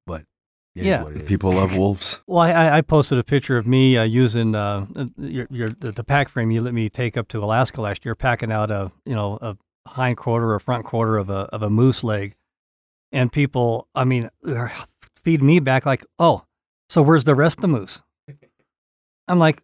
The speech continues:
Speaker 2: "Well, it took about nine trips to get that out, but it's kinda repetitive, and all the pictures would look the same." So I took a picture of this one.
Speaker 1: Yeah.
Speaker 2: But, so they're assuming that, "Oh, so you're just gonna take that leg back and leave the rest of the," I go, "No, that's what a wolf does. Um, th-, that's not what I'm gonna do.
Speaker 1: <laughs>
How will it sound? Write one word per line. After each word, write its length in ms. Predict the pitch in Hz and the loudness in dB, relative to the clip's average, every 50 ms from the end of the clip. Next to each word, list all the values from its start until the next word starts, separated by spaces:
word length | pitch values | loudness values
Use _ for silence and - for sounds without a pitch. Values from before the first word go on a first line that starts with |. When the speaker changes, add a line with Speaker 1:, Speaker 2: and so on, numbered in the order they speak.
| - | -4
Speaker 2:
"Well, 300 | - 160 151 147 151 160 - | 0 4 4 4 4 2 0
it 140 | 156 151 135 | -2 -2 0
took 160 | - 190 151 | 2 2 2
about 200 | 170 156 156 139 | 2 2 2 4
nine 280 | 131 135 151 156 160 139 | 4 6 6 6 4 2
trips 340 | - - 165 165 156 - - | 0 0 2 2 2 2 0
to 60 | 143 | -2
get 200 | 120 156 147 - | 2 2 2 2
that 180 | - 139 131 123 | 2 2 2 4
out, 240 | 123 139 156 156 - | 4 4 4 2 2
but 80 | - 117 | 0 -4
it's 80 | 110 - | -4 -2
kinda 240 | - 151 147 139 | 0 2 2 4
repetitive, 520 | 131 123 113 - - 127 127 139 143 156 143 | 4 2 0 0 -2 -2 0 2 2 0 0
and 140 | 127 117 117 | 2 0 0
all 80 | 123 | 0
the 60 | 127 | 0
pictures 380 | 107 - 143 135 - 135 113 - | -2 -2 -4 -4 -2 -4 -6 -4
would 120 | 127 123 | -2 -2
look 100 | 127 123 | -2 -2
the 80 | - 127 | -4 -4
same." 260 | - - 135 127 147 143 | -6 -4 -2 0 0 0
So 120 | - 147 | 2 0
I 40 | 139 | -2
took 200 | - - 151 - | 0 -2 -4 -4
a 40 | 131 | -4
picture 320 | - - 165 139 - 139 | -6 -4 -6 -4 -2 -2
of 40 | 135 | -2
this 160 | 160 180 - | -2 -2 -2
one. 100 | 147 139 | 0 -2
Speaker 1:
Yeah. 60 | 120 113 | 0 0
Speaker 2:
But, 200 | 131 127 127 - | -2 -4 -4 -2
so 120 | - 170 | -2 2
they're 200 | 147 170 180 170 | 4 6 6 4
assuming 480 | 147 - - - 220 220 170 139 135 131 | 4 2 4 4 6 6 6 6 6 6
that, 180 | 131 127 - _ _ _ _ _ _ - | 6 4 2 _ _ _ _ _ _ 0
"Oh, 220 | 180 185 151 104 - | 2 2 2 2 0
so 140 | - - 147 | -4 -2 2
you're 100 | 135 131 | 2 2
just 140 | 147 139 - | 2 2 0
gonna 100 | 147 135 | -2 -2
take 180 | - 143 139 - | 0 0 -2 0
that 140 | 139 131 127 | -2 -2 -2
leg 240 | 120 123 139 139 | 0 -2 -2 -2
back 240 | 117 117 120 123 - | -2 -2 -2 -2 -2
and 80 | 131 127 | -2 -2
leave 140 | 131 131 120 | -2 -2 -2
the 80 | 120 | -2
rest 280 | 113 123 135 127 - - | -2 -2 -2 -4 -4 -8
of 80 | 113 | -8
the," 140 | 107 104 101 - | -8 -8 -8 -6
I 80 | - 143 | -6 -2
go, 60 | 151 | 2
"No, 140 | 165 208 190 | 4 4 6
that's 180 | 165 160 - - | 4 4 4 4
what 100 | 160 135 | 2 2
a 20 | |
wolf 300 | 113 117 135 147 - - | 4 4 4 4 4 0
does. 300 | - 95 - - - - _ _ _ _ _ _ _ - | -6 -12 -12 -12 -18 -20 _ _ _ _ _ _ _ -6
Um, 420 | 139 127 120 113 110 107 107 - - - | -2 0 0 0 0 -2 -4 -6 -8 -8
th-, 140 | 143 139 | -4 0
that's 200 | 131 143 135 - | 2 2 2 4
not 160 | 131 147 131 123 | 4 2 2 4
what 160 | 123 120 117 | 4 2 4
I'm 160 | 120 135 143 | 4 4 2
gonna 200 | 127 117 104 101 | 2 0 -2 -2
do. 120 | 95 151 - | -4 -6 -8
Speaker 1:
<laughs> 100 | - | -10